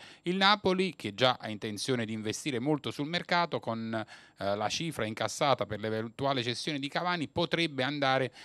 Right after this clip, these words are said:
su calciatori importanti che ancora non hanno trovato una collocazione, come Higuain, come Dzeko, ma anche come Jovetic, che la Juventus non è riuscita a prendere. La Fiorentina non ha accettato di sedersi al tavolo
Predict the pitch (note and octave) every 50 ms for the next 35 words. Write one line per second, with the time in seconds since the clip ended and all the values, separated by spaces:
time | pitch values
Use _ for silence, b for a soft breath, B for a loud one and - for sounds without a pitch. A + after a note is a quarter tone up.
0 | B B B - - B2 - - C3 B2+ - - C3 A#2+ - E3 D#3+ C3 A#2+ A#2+
1 | C3+ - F3+ F3+ - - E3 D#3+ D3 C3 - B2 G#2 G#2+ G#2+ G#2 - C#3+ C3+ B2
2 | B2 B2 B2 B2 A#2 - B2 A#2+ B2+ C3 B2 - G#2 G#2+ G#2+ - A#2 A2+ A#2 A#2
3 | C3 B2+ - - - F3+ E3+ C3 G#2+ G2+ G2+ A2 A2+ B2+ C3 C3 C#3+ C#3+ D#3 F3
4 | E3+ C3+ A2+ A#2 C#3 E3 F#3 E3+ - F#3+ F#3+ F3+ D#3+ C#3 C#3+ D#3+ E3+ - D#3+ C#3
5 | E3 D#3 D3+ D3 C#3+ C3 B2 A2+ A#2+ A2 - A#2+ - - B2 A#2 A#2+ B2 B2+ C3
6 | C#3+ D3 C#3 - A2+ - C3 C#3 D3+ D#3 D3+ C3 B2+ - - C#3 C3+ C3+ C3+ -
7 | - D#3 D#3 D#3 D#3+ D#3 D#3+ E3 D#3+ B B B B B B B B B B -
8 | G2+ - B2+ A#2+ B2 A#2 - C#3 C3 A#2+ C3+ C#3+ C3+ - - C3 - - - C#3
9 | C3+ B2+ A#2+ A#2 A2 - C3 B2 C3 B2 - - - A#2+ A#2 - - C3+ C3 B2+
10 | A#2+ A#2+ A2+ A2+ G#2+